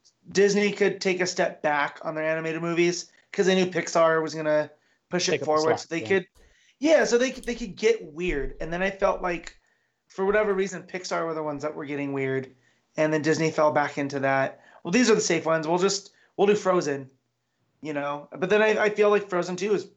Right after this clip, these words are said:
Speaker 1: sufficiently weird, all things considered. You
Speaker 2: I
Speaker 1: know,
Speaker 2: do
Speaker 1: it's
Speaker 2: need
Speaker 1: not
Speaker 2: to
Speaker 1: a
Speaker 2: see that
Speaker 1: typical
Speaker 2: still. Uh-huh.
Speaker 1: Yeah,
Speaker 2: Yeah, I
Speaker 1: it's not
Speaker 2: thought
Speaker 1: a,
Speaker 2: the
Speaker 1: it's
Speaker 2: first
Speaker 1: not a
Speaker 2: one was pretty good.
Speaker 1: It, it's fine. Like, me and James go back and forth on this. Like, I'll, I'll take Tangled, which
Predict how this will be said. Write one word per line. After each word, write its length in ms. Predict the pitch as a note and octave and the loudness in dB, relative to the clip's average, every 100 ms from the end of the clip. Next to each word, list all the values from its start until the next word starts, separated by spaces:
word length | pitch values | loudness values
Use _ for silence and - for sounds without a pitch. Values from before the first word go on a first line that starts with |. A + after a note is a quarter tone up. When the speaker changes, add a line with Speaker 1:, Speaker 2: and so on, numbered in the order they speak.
| _ - - _ - | _ -20 -20 _ -8
Speaker 1:
sufficiently 520 | E3+ D#3+ C#3+ F3 E3 | -6 -2 -2 -4 -4
weird, 380 | D#3 C#3 B2+ - _ _ _ | -2 -2 -4 -12 _ _ _
all 120 | G3+ F#3+ | 0 0
things 240 | D#3+ C#3+ | -2 -6
considered. 540 | D3 C#3+ C3+ C3 B2+ - _ | -10 -6 -6 -6 -10 -14 _
You 80 | C#3+ | 0
Speaker 2:
I 20 | |
Speaker 1:
know, 80 | D3 | 2
Speaker 2:
do 60 | |
Speaker 1:
it's 120 | E3 D3+ | 2 2
Speaker 2:
need 0 | |
Speaker 1:
not 40 | D#3 | 0
Speaker 2:
to 40 | |
Speaker 1:
a 20 | |
Speaker 2:
see 80 | C#3 | 0
that 60 | C#3 | -4
Speaker 1:
typical 140 | A2+ | -4
Speaker 2:
still. 360 | - D#3 D3+ D3+ _ _ - | 0 2 2 -2 _ _ -18
Uh-huh. 80 | A2 C3 _ | -16 -16 _
Speaker 1:
Yeah, 100 | D#3 | 2
Speaker 2:
Yeah, 60 | D#3+ | 2
I 40 | |
Speaker 1:
it's 100 | D#3 | 4
not 60 | E3+ | 2
Speaker 2:
thought 60 | |
Speaker 1:
a, 40 | G3+ | 2
Speaker 2:
the 40 | |
Speaker 1:
it's 80 | D#3+ | 2
Speaker 2:
first 100 | E3 | 2
Speaker 1:
not 100 | G3 | 2
a 40 | G3 | -2
Speaker 2:
one 80 | |
was 160 | A#2+ G#2 _ _ | -6 -14 _ _
pretty 160 | G#2+ | -12
good. 260 | F#2+ G#2 A#2 _ _ _ _ _ _ _ | -12 -14 -16 _ _ _ _ _ _ _
Speaker 1:
It, 200 | F#4+ G4+ - _ | -2 -2 -2 _
it's 140 | - - | -4 0
fine. 380 | E3 F3+ C#4+ | 2 2 2
Like, 180 | C4 F3+ | -2 -4
me 140 | F#3 G3+ | 0 0
and 80 | |
James 240 | F3 E3+ E3 | 2 0 0
go 100 | D#3+ | -2
back 180 | D3+ D3 | -2 -4
and 80 | |
forth 200 | C#3 C3+ | -6 -4
on 100 | C#3+ D3 | -2 -2
this. 220 | F#3 - | -6 -6
Like, 240 | C#3+ C#3+ - - - - | -6 -6 -12 -20 -12 2
I'll, 100 | E3 | 4
I'll 160 | E3+ | 4
take 240 | F3 F#3+ F#3+ | 2 -2 -2
Tangled, 480 | D#3+ D#3+ E3 G3 E3+ | -6 -4 0 0 -2
which 180 | D#3+ | -8